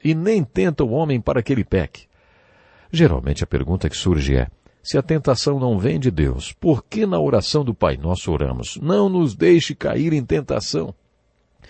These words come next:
Pense nisso por um segundo. Quando fazemos a oração do Pai Nosso, é como se orássemos, "Senhor, guia-me, porque eu sei que se o Senhor me guiar e eu seguir sua orientação, não serei tentado."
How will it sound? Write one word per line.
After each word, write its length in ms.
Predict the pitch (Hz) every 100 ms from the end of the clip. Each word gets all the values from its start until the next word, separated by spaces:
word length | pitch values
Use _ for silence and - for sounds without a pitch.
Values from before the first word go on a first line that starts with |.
| - - -
Pense 320 | 202 196 180
nisso 260 | 185 185 -
por 140 | 143
um 60 | 156
segundo. 520 | 123 82 135 95 - _ _ -
Quando 200 | 127 135
fazemos 500 | 139 110 147 139 131
a 60 |
oração 320 | 131 110 139
do 100 | 127
Pai 160 | 98 104
Nosso, 320 | 110 135 -
é 60 | 117
como 200 | 139 135
se 120 | 131
orássemos, 580 | 123 135 - - 71 -
"Senhor, 480 | 127 123 156 113 92
guia-me, 520 | 110 190 175 120 117
porque 360 | - 131 -
eu 100 | 165
sei 380 | - - 180 165
que 160 | 127 139
se 160 | -
o 80 | 165
Senhor 460 | - 143 156 147 107
me 120 | 135
guiar 380 | 113 127 139 113 - -
e 120 | 87
eu 100 | 117
seguir 340 | 117 101 95 120
sua 200 | - 117
orientação, 600 | 104 107 - 76 - 107
não 200 | 85 104
serei 300 | - 78 82
tentado." 560 | 82 64 65 64 -